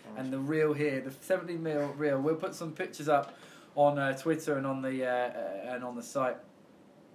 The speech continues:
Speaker 2: uh, for you guys to have a look at, 'cause it is really a magical place. It's like the, uh, it looks like a scene out of Star Wars, the amount of technology that's here. There's three huge projectors.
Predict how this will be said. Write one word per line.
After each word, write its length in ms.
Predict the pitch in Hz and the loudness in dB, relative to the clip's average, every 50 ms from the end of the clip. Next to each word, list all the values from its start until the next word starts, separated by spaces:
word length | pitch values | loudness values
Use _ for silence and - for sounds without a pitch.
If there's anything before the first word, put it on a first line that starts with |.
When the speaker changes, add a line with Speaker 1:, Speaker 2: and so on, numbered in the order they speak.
| - - - - - | -20 -20 -20 -14 -8
Speaker 2:
uh, 160 | 135 131 123 | -6 -4 -4
for 120 | - - 139 | -4 -4 -4
you 60 | 135 | -2
guys 160 | 139 127 127 | -2 -2 -2
to 80 | - 123 | -2 -4
have 60 | 131 | -2
a 20 | |
look 160 | 139 143 143 135 | -4 -2 -2 -2
at, 140 | 123 - | -2 -2
'cause 120 | - 151 143 | -2 -2 -2
it 100 | 160 160 | -2 -2
is 180 | 165 160 147 | -2 -4 -2
really 260 | 160 180 175 160 151 147 | 0 0 0 0 2 0
a 60 | 147 | 2
magical 400 | 156 156 151 143 - - - - | 2 2 0 0 -4 -8 -10 -4
place. 300 | - 147 131 120 113 - | 0 0 0 0 -2 -6
It's 140 | 123 120 135 | -8 -6 -4
like 240 | 135 131 123 - - - - - - - - - - | -2 -2 -2 -4 -8 -16 -20 -20 -20 -20 -20 -14 -6
the, 180 | - 135 135 135 | -4 0 0 2
uh, 140 | 131 127 127 | 2 2 0
it 180 | 131 143 147 147 | 0 0 0 0
looks 220 | 170 190 185 - | 0 0 0 0
like 100 | 151 143 | -2 -2
a 40 | 143 | -2
scene 240 | 139 - 156 147 147 | -4 -4 -4 -2 -2
out 140 | 151 143 113 | -2 -2 -4
of 60 | 107 | -6
Star 280 | - - 123 117 117 117 | -8 -6 -4 -2 -2 -4
Wars, 300 | 117 113 113 110 107 - | -4 -6 -10 -10 -10 -10
the 80 | 127 | -8
amount 200 | 123 135 135 123 | -6 -6 -6 -6
of 60 | 135 - | -6 -6
technology 420 | - 143 143 147 143 135 120 127 | -6 -4 -4 -2 -4 -4 -6 -8
that's 180 | 117 110 107 - | -10 -12 -10 -8
here. 180 | 123 117 117 | -6 -6 -4
There's 180 | 117 117 113 - | -4 -6 -8 -10
three 440 | - - 165 160 151 147 139 135 131 | -10 -6 -4 -2 -2 0 -2 -4 -6
huge 480 | 139 - - 190 190 180 170 165 - - | -8 -12 -12 -12 -8 -6 -6 -8 -8 -8
projectors. 580 | 156 135 143 143 - - - 127 127 120 - | -6 -4 -2 -2 -2 -4 -6 -10 -10 -10 -12